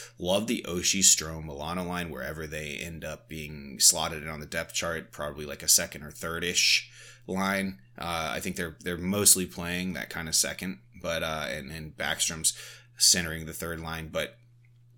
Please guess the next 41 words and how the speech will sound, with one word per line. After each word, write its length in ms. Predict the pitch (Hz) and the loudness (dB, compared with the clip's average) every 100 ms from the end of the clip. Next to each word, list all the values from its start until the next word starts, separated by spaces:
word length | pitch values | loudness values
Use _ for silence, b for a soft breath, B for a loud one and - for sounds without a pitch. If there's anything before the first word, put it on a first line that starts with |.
| - - - _ - | -20 -20 -20 _ 4
you 80 | 95 | 4
know, 140 | 87 | 0
love 320 | 76 85 98 | 0 2 2
to 60 | 87 | 6
see 240 | - 87 | 6 6
this 200 | 82 80 | 0 4
stuff 320 | - 80 73 - B B B | 6 4 0 -10 B B B
right 240 | 85 78 69 | -2 -2 -2
now. 180 | 78 | -6
I 80 | 71 | -6
mean, 240 | 80 80 65 - - - - _ _ - - - | -6 -8 -8 -10 -16 -20 -20 _ _ -20 -20 -8
mix 380 | 95 110 110 - | 0 2 8 8
in, 400 | 98 101 123 131 - | 8 2 0 -6 -10
uh, 540 | 82 82 78 78 71 - - _ - - - - _ _ - - | -8 -6 -6 -8 -8 -12 -18 _ -20 -20 -20 -20 _ _ -14 6
Sandin, 800 | - 101 95 85 95 117 131 - | 8 8 4 2 2 2 0 -4
and 160 | 87 85 | -4 -2
that's 180 | 92 - | 6 6
some 100 | 95 | 6
insane 420 | 80 - 82 85 | 4 4 4 -6
chemistry. 460 | - 85 87 92 | -6 -4 -2 0
They're 180 | 90 82 - | -2 -6 0
definitely 560 | 107 107 - 104 - 87 | 4 6 4 -2 -2 -6
carrying 460 | - 87 82 80 | -4 -4 -4 -4
most 240 | 76 82 - | -4 2 2
of 60 | |
the 80 | 80 | 2
water 400 | 76 80 82 78 B B B | -4 -2 0 -4 B B B
for 260 | - 110 117 | -2 6 6
the 120 | 104 | 8
offense 440 | 92 95 95 87 90 | 4 2 2 6 6
of 80 | |
this 180 | 80 90 | 6 6
team 380 | - 95 98 87 | 6 4 0 0
right 220 | 82 80 | -2 -4
now. 220 | 82 80 | -4 -2
So 180 | 73 78 | 0 0
let's 160 | 95 - | 4 2
keep 240 | - 98 | 2 -4
those 240 | 92 90 - | -2 -2 -2
boys 340 | 90 87 80 | -2 -2 -2
rolling, 480 | 82 90 101 104 | -2 -2 -2 -2